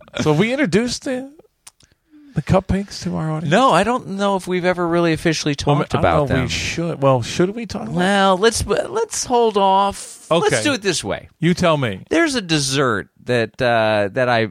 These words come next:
Speaker 2: that I make,
Speaker 1: Yes.
Speaker 2: which will very soon be kind of released to the public.
Speaker 1: Yeah.
Speaker 2: Um, it has been a little bit here and there, but let's just say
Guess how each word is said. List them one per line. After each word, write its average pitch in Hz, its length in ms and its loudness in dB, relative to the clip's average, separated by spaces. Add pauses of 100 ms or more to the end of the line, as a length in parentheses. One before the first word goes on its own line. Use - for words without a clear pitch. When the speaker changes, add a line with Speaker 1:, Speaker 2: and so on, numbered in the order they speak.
Speaker 2:
that 117 180 0
I 101 100 2
make, 82 480 -6
Speaker 1:
Yes. 120 300 -4
Speaker 2:
which - 340 -2
will 123 720 2
very 311 440 -2
soon 175 1000 -2
be 139 640 -6 (460)
kind 135 260 -6
of - 260 -6
released 117 600 -4
to 151 80 -10
the 143 80 -8
public. - 680 -4 (100)
Speaker 1:
Yeah. 107 320 -6 (600)
Speaker 2:
Um, 117 640 2
it 185 140 0
has 175 400 0
been 139 220 0
a 123 80 -2
little 127 200 0
bit 113 140 0
here 127 220 -2
and 101 160 -4
there, 90 420 -4
but 113 320 2 (680)
let's 269 220 -10
just 226 180 -4
say 147 500 2